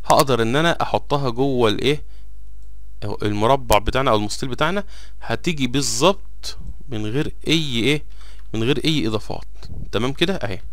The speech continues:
جايه بالظبط من غير اي اضافات طالعه او نازله بره خالص. نفس الموضوع برضو هعملها هنا،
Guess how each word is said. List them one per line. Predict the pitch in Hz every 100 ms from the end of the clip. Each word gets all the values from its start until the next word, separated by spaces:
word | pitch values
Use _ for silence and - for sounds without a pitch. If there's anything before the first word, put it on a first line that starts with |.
| - - - - - - -
جايه | 113 143 156
بالظبط | 120 113 160 -
من | 120 113
غير | 147 131 -
اي | 170 170 143 123 117
اضافات | 120 117 170 - -
طالعه | 180 180 170
او | 151 120
نازله | 143 151 131
بره | 143 151
خالص. | 123 - 62 - - - - - - - -
نفس | 180 - 151
الموضوع | 127 120 151
برضو | 127 156 143
هعملها | 113 101 131 143 123
هنا، | 107 92